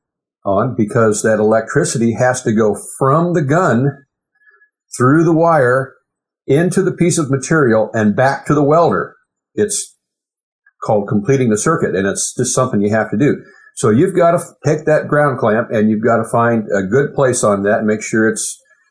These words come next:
clean. If it's on a piece of, uh, painted surface, you're gonna try to strike an arc, and guess what? It's not gonna happen. So you gotta have a good ground. So find some bare metal. If, uh, you can't find a piece of bare metal, make one.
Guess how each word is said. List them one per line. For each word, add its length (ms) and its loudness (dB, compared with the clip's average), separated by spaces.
clean. 380 2
If 160 -4
it's 420 -4
on 160 0
a 220 -4
piece 240 -2
of, 240 -2
uh, 180 0
painted 300 0
surface, 540 -2
you're 200 2
gonna 240 0
try 280 2
to 300 0
strike 360 -2
an 80 2
arc, 260 0
and 180 -4
guess 240 0
what? 220 2
It's 180 -2
not 160 -2
gonna 220 0
happen. 360 -2
So 100 -4
you 140 -2
gotta 200 2
have 140 0
a 120 -4
good 220 0
ground. 400 0
So 200 -4
find 220 2
some 180 -2
bare 240 2
metal. 340 2
If, 200 0
uh, 220 2
you 200 0
can't 280 -2
find 280 0
a 40 0
piece 240 -2
of 100 -2
bare 200 2
metal, 260 0
make 260 0
one. 240 -4